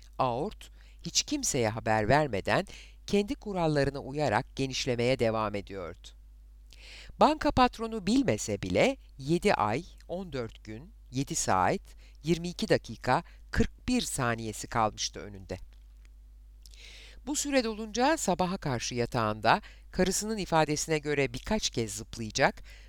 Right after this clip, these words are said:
hırıltılı sesler çıkararak terki dünya eleyecekti. Hakim Bey ondan daha yaşlı olmasına rağmen biraz daha fazla yaşayacaktı.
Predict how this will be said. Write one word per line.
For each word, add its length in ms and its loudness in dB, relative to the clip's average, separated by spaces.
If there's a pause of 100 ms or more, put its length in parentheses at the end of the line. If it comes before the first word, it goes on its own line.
hırıltılı 520 4
sesler 480 4
çıkararak 640 2 (260)
terki 400 2
dünya 380 6
eleyecekti. 640 -4 (920)
Hakim 420 8
Bey 180 6
ondan 440 2
daha 240 4
yaşlı 420 2
olmasına 520 -2
rağmen 400 4 (380)
biraz 300 0
daha 140 8
fazla 340 4
yaşayacaktı. 760 -4